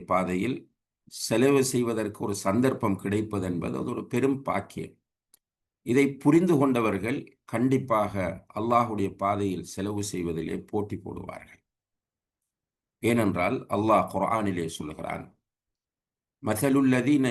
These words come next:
யுன்ஃபிகூன அம்வாலஹும் ஃபீ ஸபீலில்லாஹ் கமஸலி ஹப்பா." அல்லாஹுடைய பாதையில் செலவு செய்கிறவர்களுக்கு உதாரணம் ஒரு வித்தை போல,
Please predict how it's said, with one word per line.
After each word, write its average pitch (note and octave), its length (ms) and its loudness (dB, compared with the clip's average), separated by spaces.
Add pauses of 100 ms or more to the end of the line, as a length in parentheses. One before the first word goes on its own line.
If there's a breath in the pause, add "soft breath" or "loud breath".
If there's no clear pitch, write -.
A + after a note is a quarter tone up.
யுன்ஃபிகூன A#2 580 -4 (200)
அம்வாலஹும் G2 720 2
ஃபீ A2+ 120 -2 (160)
ஸபீலில்லாஹ் E2 720 -4 (800)
கமஸலி A#2+ 540 2 (100)
ஹப்பா." F#2+ 360 -4 (1300)
அல்லாஹுடைய D3 540 6 (160)
பாதையில் B2 580 4
செலவு C3 500 0
செய்கிறவர்களுக்கு G#2 800 -4 (140)
உதாரணம் F#2+ 580 0 (840)
ஒரு B2+ 500 2
வித்தை A#2 580 0
போல, D#2+ 180 -4